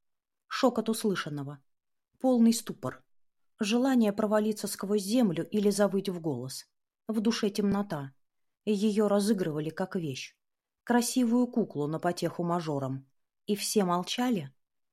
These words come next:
«Юля, как вы себя чувствуете?» Большие ладони трогали плечи, руки. «Где болит? Вызвать скорую или отвезти вас в клинику?» Он укутал худенькую фигурку в свой пиджак. Отвечать не было сил.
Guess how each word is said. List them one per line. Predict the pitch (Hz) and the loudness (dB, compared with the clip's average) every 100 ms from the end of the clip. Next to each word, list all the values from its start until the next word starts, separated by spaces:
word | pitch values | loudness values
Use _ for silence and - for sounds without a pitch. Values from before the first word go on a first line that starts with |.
| _ _ _ | _ _ _
«Юля, | - 165 180 180 139 | -6 0 2 2 2
как | 220 233 | 2 2
вы | 220 | 0
себя | - 208 208 | 0 2 2
чувствуете?» | 208 160 - 127 123 - 139 - _ _ _ _ - | 0 -4 -6 -6 -6 -6 -10 -12 _ _ _ _ -2
Большие | 214 226 - 285 269 240 | 2 2 0 0 2 4
ладони | 233 226 262 190 | 4 4 2 2
трогали | 170 208 208 190 196 | 0 0 0 0 -2
плечи, | 190 196 175 - 135 - _ | 0 0 0 -6 -12 -16 _
руки. | 208 214 202 139 135 _ _ _ | 0 0 0 -8 -12 _ _ _
«Где | 160 175 220 | -6 0 2
болит? | 147 175 160 135 _ _ _ _ _ - | 2 0 -2 -6 _ _ _ _ _ -8
Вызвать | 165 202 180 185 - | 0 0 2 -2 -4
скорую | - 262 240 143 135 | 0 2 4 2 0
или | 190 190 | 0 2
отвезти | 190 190 202 - 190 | 2 -2 -4 -2 -2
вас | 196 - | -2 -2
в | |
клинику?» | - 202 143 123 131 135 _ _ _ _ _ _ - | 0 0 0 -4 -6 -10 _ _ _ _ _ _ 2
Он | 277 254 | 6 6
укутал | 240 277 269 185 | 4 -2 0 -2
худенькую | - 233 196 196 208 202 | 0 0 0 -2 0 0
фигурку | 220 208 254 208 165 | 0 0 -2 -2 -8
в | - | -6
свой | 190 170 | -2 -2
пиджак. | 170 165 156 131 - - _ _ _ | -2 -4 -4 -6 -8 -16 _ _ _
Отвечать | - 233 233 233 233 214 | -4 0 0 2 0 2
не | 190 | 0
было | 175 180 185 | 0 -2 -2
сил. | - 135 127 | -4 -8 -10